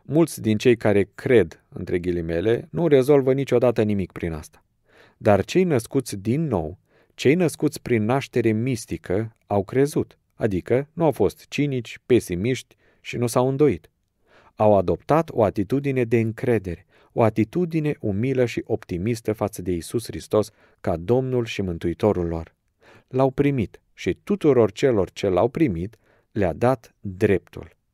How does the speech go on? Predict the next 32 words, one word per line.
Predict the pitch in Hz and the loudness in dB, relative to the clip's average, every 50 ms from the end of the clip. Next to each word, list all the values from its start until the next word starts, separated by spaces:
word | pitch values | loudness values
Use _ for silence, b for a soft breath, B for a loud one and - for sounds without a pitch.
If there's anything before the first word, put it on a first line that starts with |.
| _ _ _ _ _ _ _ _ _ _ _ | _ _ _ _ _ _ _ _ _ _ _
Observați | - 135 113 - - 117 139 180 202 - | -4 -4 0 2 2 2 4 2 -2 2
că | - 160 131 - _ | 2 2 2 2 _
a | - 120 113 | 0 0 0
primi | 113 - 113 104 90 85 85 87 110 143 - _ _ | 2 2 0 0 0 0 -2 -4 -4 -6 -6 _ _
nu | - 131 | -4 0
este | 180 208 190 - - 147 131 - | 0 0 0 2 2 2 2 2
un | 123 117 113 | 0 -2 -2
act | 123 117 - _ - _ _ | -2 -4 -6 _ -20 _ _
pasiv. | 110 101 90 - - 110 95 78 - _ _ b b b b b b b b b | -2 -2 -2 -4 -4 -4 -4 -4 -6 _ _ b b b b b b b b b
Atunci | - 110 - 131 123 | -6 -2 0 -2 -2
când | 113 - 113 107 113 | 0 -2 -2 2 6
eu | 123 120 | 4 4
primesc | 107 - 104 107 113 117 110 - _ - | 4 4 -2 2 2 2 0 0 _ -10
acțiunea, | - 110 98 - - - - 123 117 90 80 82 92 107 110 - | -6 -6 -6 -6 -6 -2 0 0 0 0 0 -2 -4 -4 -6 -6
este | - 110 98 - 101 | -8 -8 -2 -2 -2
ceva | - - 101 107 113 | -2 2 2 2 2
pasiv. | - 131 120 - - 147 92 - b b b b b b b | 2 -2 -2 0 0 0 0 0 b b b b b b b
Dar | b 110 104 | b 4 4
atunci | 104 101 - 135 127 - | 4 4 2 -2 -4 -2
când | - 113 110 104 | -2 -2 0 2
eu | 110 123 123 | 4 4 2
sunt | 110 - 107 95 - | 2 0 -4 -6 -6
cel | - - 120 117 107 | -2 2 2 2 2
ce | - - 107 92 - | 2 0 0 0 0
o | - 113 | 0 0
îndeplinește, | 110 120 131 139 139 117 - 127 113 90 82 78 - - - 110 113 - _ | 0 0 2 2 0 2 2 0 0 0 -2 -6 -6 -2 -2 -2 -2 -2 _
este | 107 98 - 98 | -10 -2 -2 -4
ceva | - - 92 85 - | -2 -2 0 0 0
activ. | - - 110 101 - - - 156 117 90 _ _ _ _ _ _ b b b b b b b | 0 0 -8 -8 -8 -8 -6 -6 -6 -6 _ _ _ _ _ _ b b b b b b b
În | b 120 104 | b -2 -2
aceste | 98 95 - 165 160 - 165 | 0 0 0 -2 2 2 0
zile | 147 147 151 107 73 80 82 98 | 0 2 -2 -2 -2 -4 -6 -8